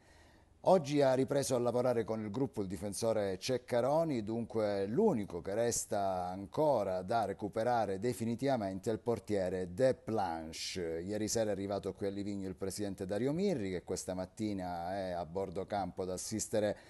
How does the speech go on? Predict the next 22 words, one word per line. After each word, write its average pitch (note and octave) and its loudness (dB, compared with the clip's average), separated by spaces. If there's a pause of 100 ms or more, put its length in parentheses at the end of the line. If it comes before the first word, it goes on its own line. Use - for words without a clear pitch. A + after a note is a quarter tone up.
(320)
all'allenamento. A#2 2
Grande B2+ 2
abbraccio A2+ 0
con B2 -2
Brunori, A2 2
si A#2+ 0
spera F#2+ 2
che G2+ -2
sia G#2 2
l'inizio A2 2
di F#2 -2
un, A#2 0
eh, F#2 -2
periodo A2 0
di A2 -2
serenità A2 0
che G2 -6
tanti A2+ 0
tifosi G2 0
non G2 -4
hanno G2 -2
riscontrato. G2 -2